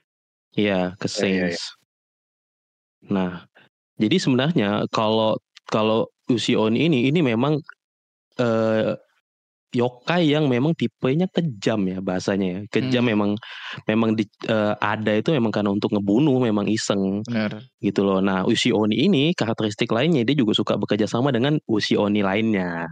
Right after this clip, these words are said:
Speaker 1: Nah,
Speaker 3: Hmm.
Speaker 1: jadi ini masuk akal nih. Jadi ibaratnya Saturn ini untuk menyerang musuh, dia tuh lebih suka bersama-sama gitu,
Speaker 3: Benar.
Speaker 1: daripada dia solo.
Speaker 3: Benar.
Speaker 1: Karena menurutnya kalau dia,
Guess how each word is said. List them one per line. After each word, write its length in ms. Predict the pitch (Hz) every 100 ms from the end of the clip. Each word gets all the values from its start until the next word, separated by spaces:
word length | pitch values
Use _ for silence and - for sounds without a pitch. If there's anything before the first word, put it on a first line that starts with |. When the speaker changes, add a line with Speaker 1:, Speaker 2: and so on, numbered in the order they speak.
| 85
Speaker 1:
Nah, 160 | - 92
Speaker 3:
Hmm. 60 | 95
Speaker 1:
jadi 140 | 110
ini 160 | 147 160 160 - -
masuk 220 | - 120 151
akal 380 | - 139 117
nih. 260 | 104 95 92 104
Jadi 300 | 107 113 180 - - - - -
ibaratnya 420 | 117 117 120 151
Saturn 460 | - 123 - 135 127
ini 380 | 165 127 120
untuk 400 | - 120 120 -
menyerang 320 | 120 113 110 107
musuh, 380 | 139 - 107 107 -
dia 280 | - - 123
tuh 200 | 135 170 - - _ _ _
lebih 300 | 127 120 131
suka 260 | 143 123
bersama-sama 720 | 123 117 117 120 123 135 117
gitu, 400 | 101 98 95 104
Speaker 3:
Benar. 300 | 127 127 113 110
Speaker 1:
daripada 380 | 120 123 113
dia 240 | 110 113 110
solo. 540 | 107 117 117 101 113 - - -
Speaker 3:
Benar. 180 | - 101
Speaker 1:
Karena 140 | 113
menurutnya 520 | 147 120 143 127 110 107 135 - - _
kalau 480 | - 101 104 101 -
dia, 840 | 117 120 120 113 117 117 113 113